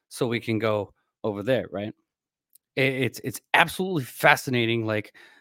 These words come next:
the, like, a lot of the, the biggest reasons, like, the, a lot of other reasons why we're actually over there.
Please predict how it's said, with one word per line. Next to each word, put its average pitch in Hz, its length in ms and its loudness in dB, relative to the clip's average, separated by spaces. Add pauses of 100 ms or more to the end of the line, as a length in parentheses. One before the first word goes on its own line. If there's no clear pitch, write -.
(140)
the, 120 200 0
like, 117 180 -4
a 80 80 -4
lot 143 220 4
of 127 100 2
the, 113 280 -2 (840)
the 117 180 0
biggest 165 720 0 (1300)
reasons, 123 840 2
like, 113 120 -4
the, 113 260 -2
a 117 140 0
lot 131 300 4
of 123 100 2
other 135 180 2
reasons 110 400 -2
why 104 140 2
we're 101 160 0
actually 101 300 -4
over 117 200 2
there. - 240 -14